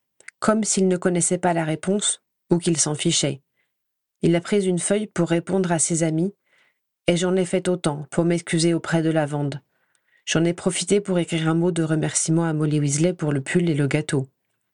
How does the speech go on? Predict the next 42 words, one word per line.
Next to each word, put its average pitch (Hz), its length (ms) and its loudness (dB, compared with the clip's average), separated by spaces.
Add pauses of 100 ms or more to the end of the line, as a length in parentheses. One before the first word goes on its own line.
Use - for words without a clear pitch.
(360)
Mais 165 200 2
au 165 40 2
moment 175 240 2
d'envoyer 170 440 0
notre 160 240 -2
courrier, 160 420 0 (320)
nous 190 120 6
nous 190 120 2
rendîmes 185 440 2
compte - 440 0 (140)
que 190 100 4
nous 190 120 4
n'avions 185 340 0
pas 190 260 0
assez 185 240 0
de 170 140 0
messagers. 160 640 0 (720)
Nous 170 180 4
avons 175 220 0
décidé 196 480 2
de 170 100 -2
renvoyer 170 460 2
Coq 185 260 0
chez - 200 -2
les 156 120 2
Weasley, 156 480 0 (500)
Edwige 190 480 2
chez 185 160 0
Hermione, 175 520 0 (500)
et 180 80 4
d'attendre 196 580 0
le 170 120 2
retour 190 340 0
de 160 100 2
Dobby 170 340 0
à 156 80 0
midi 156 420 0 (380)
pour 180 160 2
lui 165 160 -2
demander 196 440 0
de 160 120 -2
monter 170 360 0